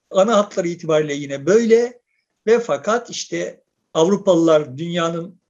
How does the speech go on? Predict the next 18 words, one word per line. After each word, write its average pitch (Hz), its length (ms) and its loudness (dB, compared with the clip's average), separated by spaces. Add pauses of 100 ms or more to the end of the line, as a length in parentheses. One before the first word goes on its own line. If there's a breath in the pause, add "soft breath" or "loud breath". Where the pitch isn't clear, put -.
(140)
kendilerinden 175 680 0
daha 180 180 4
geri 180 280 0
olan 151 300 0
bölgelerinde, 123 600 -6
yani 113 500 -10 (300)
uzak 220 360 0
kıtalarda 156 720 0 (440)
dünyanın 170 460 -2
ana 185 400 2
merkezine, 160 920 -4 (160)
nüfusun 151 520 -4
yoğun 180 280 2
olduğu 160 340 2
bölgelere 160 440 0
falan 175 320 -10
uzak 190 300 2
olan 151 360 -2